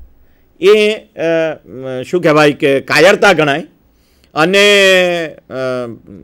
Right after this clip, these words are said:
આ, આ જે મુદ્દો છે તેને આપણે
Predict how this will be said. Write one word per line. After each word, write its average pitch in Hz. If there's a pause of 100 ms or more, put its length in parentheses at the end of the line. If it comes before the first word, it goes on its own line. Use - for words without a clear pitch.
(640)
આ, 151
આ 165
જે 160 (240)
મુદ્દો 170
છે 180 (1000)
તેને 156
આપણે 180